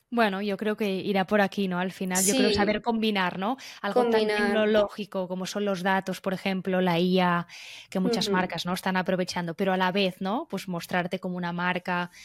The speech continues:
Speaker 1: pues, personal, ¿no? Cercana,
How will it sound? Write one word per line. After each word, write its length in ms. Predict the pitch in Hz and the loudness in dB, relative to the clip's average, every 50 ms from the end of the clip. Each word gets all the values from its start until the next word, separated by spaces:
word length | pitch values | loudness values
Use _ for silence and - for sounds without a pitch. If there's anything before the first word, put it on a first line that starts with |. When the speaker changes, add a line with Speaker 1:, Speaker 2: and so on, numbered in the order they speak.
| - - - - _ _ - | -20 -20 -20 -20 _ _ -14
Speaker 1:
pues, 180 | - 180 - - | -14 -14 -12 -10
personal, 760 | - 185 170 - - - 170 170 190 190 190 196 190 190 | -10 -10 -8 -8 -8 -8 -4 -2 0 0 2 2 0 -2
¿no? 120 | 190 185 190 | -4 -6 -8
Cercana, 1040 | 185 - 190 170 165 - - 202 190 190 190 190 190 185 180 180 180 180 190 208 | -8 -8 -8 -8 -8 -6 -4 -2 0 0 0 -2 -2 -4 -4 -4 -6 -8 -10 -14